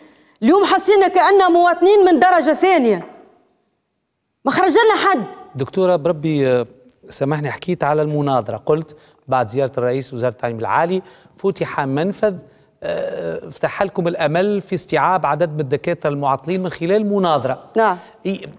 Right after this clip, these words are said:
Speaker 2: مناظرة ما تعملتش الفايت الأساتذة المعاطلين، يعني الفايت كل الأساتذة،
Speaker 1: لا،
Speaker 2: هكا ولا؟
Speaker 1: آه، محضر، المحضر اللي تم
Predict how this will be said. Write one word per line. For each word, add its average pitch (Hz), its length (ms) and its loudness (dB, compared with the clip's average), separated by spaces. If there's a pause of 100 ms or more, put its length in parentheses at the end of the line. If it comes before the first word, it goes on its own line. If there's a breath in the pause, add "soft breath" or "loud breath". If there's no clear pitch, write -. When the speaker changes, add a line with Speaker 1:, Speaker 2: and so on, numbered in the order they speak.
(140)
Speaker 2:
مناظرة 170 320 0
ما 156 100 -4
تعملتش 175 420 -2
الفايت 196 300 -4
الأساتذة 165 380 -6
المعاطلين، 147 500 -4
يعني 131 140 -4
الفايت 160 320 -4
كل 214 240 -4
الأساتذة، 170 640 -4
Speaker 1:
لا، - 80 4
Speaker 2:
هكا 147 80 0
ولا؟ 127 220 -2 (180)
Speaker 1:
آه، 185 240 4
محضر، 214 460 0 (100)
المحضر 196 400 0
اللي 190 180 0
تم 190 320 0